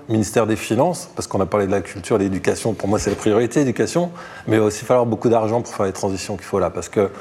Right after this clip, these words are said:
tout les, l'argent qui a été pris un peu au climat en le détruisant, va bien falloir la réinjecter quelque part. Donc il va falloir aller chercher. Moi je travaille avec des gens qui ont beaucoup d'argent, d'accord ? Total Energy, je discute avec eux, euh, et cetera. J'ai pas peur de ça.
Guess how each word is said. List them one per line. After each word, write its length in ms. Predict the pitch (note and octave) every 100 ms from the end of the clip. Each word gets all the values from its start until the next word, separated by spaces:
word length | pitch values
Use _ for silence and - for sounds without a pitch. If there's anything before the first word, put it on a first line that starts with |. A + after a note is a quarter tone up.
| - - -
tout 140 | B2 -
les, 220 | G2+ G2
l'argent 360 | G2+ G2+ F#2+ A#2
qui 120 | F#2
a 20 |
été 180 | F2+ G2
pris 400 | - A2+ C#3+ A2
un 100 | G2+
peu 140 | F2
au 120 | G#2+ G2+
climat 580 | - G2+ A2+ A2+ G2+ -
en 80 | G2
le 60 |
détruisant, 520 | F2+ F#2+ - G2+ E3+ F3 - - -
va 200 | A2 G#2
bien 200 | G2+ C3+
falloir 260 | D3+ C#3 C3
la 80 | A2+
réinjecter 560 | G#2+ G#2 F#2+ F#2+ G#2+
quelque 240 | G2 E2 G2
part. 240 | F#2 D#2+
Donc 140 | F#2 F2+
il 40 |
va 100 | A2+
falloir 260 | - C3 B2+
aller 140 | A2+
chercher. 460 | G#2+ A2+ - E3 F#3 - - - -
Moi 120 | A2+ B2+
je 60 |
travaille 180 | - A2
avec 80 | F2+
des 80 | F#2
gens 120 | D3+
qui 120 | D3+
ont 40 | A#2
beaucoup 200 | A2+ D#3
d'argent, 340 | D#3+ C#3+ B2 - -
d'accord ? 280 | G2 - C3
Total 300 | - F#2 F#2+
Energy, 640 | G2 G2 G2 G2+ C3 D3 G2
je 60 |
discute 320 | G2 - -
avec 240 | A2+ F#2+ -
eux, 220 | C#3 D#3
euh, 120 | A#2+
et 420 | G2 - - - -
cetera. 200 | - D3
J'ai 120 | -
pas 120 | D3+
peur 200 | E3 D#3+
de 100 | A#2+
ça. 300 | A2 F#2+ F#2